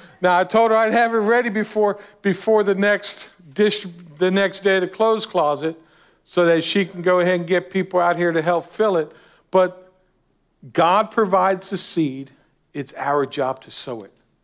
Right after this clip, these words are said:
And tha-, and that's exactly what we do in the church, is we sow the seed that we get.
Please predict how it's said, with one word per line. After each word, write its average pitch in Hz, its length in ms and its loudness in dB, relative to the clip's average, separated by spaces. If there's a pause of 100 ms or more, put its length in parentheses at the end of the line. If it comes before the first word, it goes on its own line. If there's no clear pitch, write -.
(380)
And 202 140 2
tha-, 220 100 4
and 220 180 2
that's 285 220 0
exactly 214 520 0
what 202 240 2
we 196 180 0
do 196 220 0
in 185 100 -2
the 160 120 -4
church, - 600 -6 (260)
is 160 260 2
we 170 200 0
sow 220 460 2
the 175 120 -4
seed 131 600 -4 (540)
that 147 220 0
we 139 180 -4
get. 131 400 -6